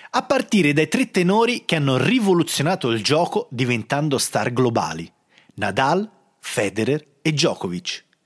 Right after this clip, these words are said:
e facendo ricadere la loro grandezza su tutto il circuito,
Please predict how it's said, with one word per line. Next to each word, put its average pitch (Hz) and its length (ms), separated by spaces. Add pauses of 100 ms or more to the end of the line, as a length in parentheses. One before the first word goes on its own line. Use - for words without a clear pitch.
(320)
e 208 80
facendo 196 500
ricadere 190 520
la 147 140
loro 226 300
grandezza 156 640
su 214 220
tutto 311 280
il 233 80
circuito, 180 720